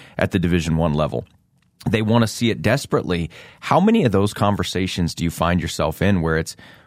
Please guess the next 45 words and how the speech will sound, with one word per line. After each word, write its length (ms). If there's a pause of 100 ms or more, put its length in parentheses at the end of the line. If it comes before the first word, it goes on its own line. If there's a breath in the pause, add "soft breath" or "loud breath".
(220 loud breath)
"We 280
want 320
to 80
be 180
that 300
staff"? 340
Or 180
is 120
it 100
more 240
of, 140
"No, 280
we 120
just 200
keep 240
our 140
nose 320
down 260
and 120
we 80
just 240
keep 320
going. 440 (320 loud breath)
We're 80
not 200
gonna 120
talk 300
about 220
that. 160
And 160
we 100
know 140
what 100
our 80
goals 380
are, 280 (220 loud breath)
but 140
we're 80
not 200
going 220
to 80
vocalize 480
that" 300 (340)
very 320
often? 380